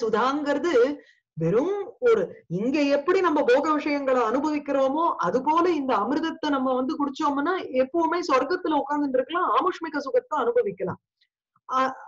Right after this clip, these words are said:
ஆனா இந்த பாகவத கதையினால நமக்கு வந்து பலவிதமான சுகங்கள் ஏற்பட போறது. அதனால இது ரெண்டுத்துக்கும் கம்பேரிசனே முடியாது, ஓமை கூறவே முடியாது. அப்படி இருக்கக்கூடிய ரெண்டுத்த வந்து இவ, இவ வந்து compare பண்ணி இத வந்து சேர்த்து பார்க்கணும்னு பாக்குறாளேன்னு சிரிக்கிறார் பாவம்.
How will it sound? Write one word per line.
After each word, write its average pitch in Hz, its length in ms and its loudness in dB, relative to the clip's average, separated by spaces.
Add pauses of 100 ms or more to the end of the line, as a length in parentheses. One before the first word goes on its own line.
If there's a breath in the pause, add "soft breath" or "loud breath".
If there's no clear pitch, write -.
(100)
ஆனா 302 240 2
இந்த 302 260 2
பாகவத 302 480 2
கதையினால 311 640 0
நமக்கு 285 360 -2
வந்து 277 360 0
பலவிதமான 330 640 4
சுகங்கள் 254 520 2
ஏற்பட 220 400 2
போறது. 175 220 -2
அதனால 233 460 0
இது 247 160 2
ரெண்டுத்துக்கும் 285 520 -2
கம்பேரிசனே 302 840 -2
முடியாது, 214 720 0 (360 soft breath)
ஓமை 320 400 4
கூறவே 320 400 2
முடியாது. 202 640 0 (180)
அப்படி 285 440 2
இருக்கக்கூடிய 349 560 2
ரெண்டுத்த 277 500 0
வந்து 311 640 -2
இவ, 254 500 2
இவ 220 260 4
வந்து 262 240 0
compare 320 440 0
பண்ணி 294 280 0
இத 254 180 2
வந்து 285 240 0
சேர்த்து 285 320 -2
பார்க்கணும்னு 254 540 0
பாக்குறாளேன்னு 233 840 2
சிரிக்கிறார் 180 580 -8
பாவம். 160 260 -6